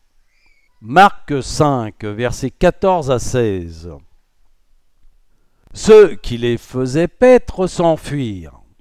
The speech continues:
et répandirent la nouvelle dans la ville et dans les campagnes. Les gens allèrent voir ce qui était arrivé. Ils vinrent auprès de Jésus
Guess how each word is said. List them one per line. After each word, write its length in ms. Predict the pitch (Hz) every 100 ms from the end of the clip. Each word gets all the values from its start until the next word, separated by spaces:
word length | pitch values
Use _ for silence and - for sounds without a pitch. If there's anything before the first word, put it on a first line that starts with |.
| _ _ _ -
et 100 | 180
répandirent 680 | 233 233 240 240 262 254
la 120 | 196
nouvelle 520 | 185 208 190 254 233 156
dans 140 | 156
la 140 | 143
ville 520 | 131 117 190 226 226 -
et 140 | 139
dans 160 | 135 143
les 120 | 151
campagnes. 840 | - 127 120 123 107 101 92 80 82 _ -
Les 220 | 117 151
gens 340 | 147 226 247 -
allèrent 460 | 170 185 214 208 147
voir 640 | 127 156 156 135 120 107
ce 140 | - 131
qui 280 | - 131 135
était 380 | 135 - 127
arrivé. 640 | 117 107 110 101 95 80 _ _ _ _
Ils 220 | 185 202
vinrent 340 | 196 269 262 185
auprès 320 | 170 - 214
de 140 | 156
Jésus 640 | 139 139 160 139 214 262